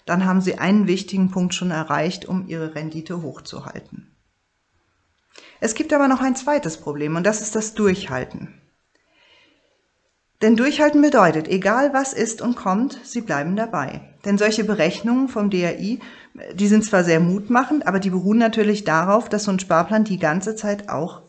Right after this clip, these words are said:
bedient wird. Was wir aber oft feststellen ist, dass das Nicht-Durchhalten die Rendite em-, sehr empfindlich schmälern kann. Es kommen finanzielle Engpässe,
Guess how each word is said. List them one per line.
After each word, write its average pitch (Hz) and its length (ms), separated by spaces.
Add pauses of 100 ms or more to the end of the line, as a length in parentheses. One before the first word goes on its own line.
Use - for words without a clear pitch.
(280)
bedient 185 440
wird. - 300 (760)
Was 214 220
wir 269 180
aber 220 220
oft 214 160
feststellen 240 640
ist, - 480
dass - 400
das 185 220
Nicht-Durchhalten 226 1040 (280)
die 220 80
Rendite 214 380
em-, 196 420 (580)
sehr 208 360
empfindlich 180 580
schmälern 143 460
kann. - 400 (520)
Es 208 200
kommen 254 220
finanzielle 233 560
Engpässe, 170 680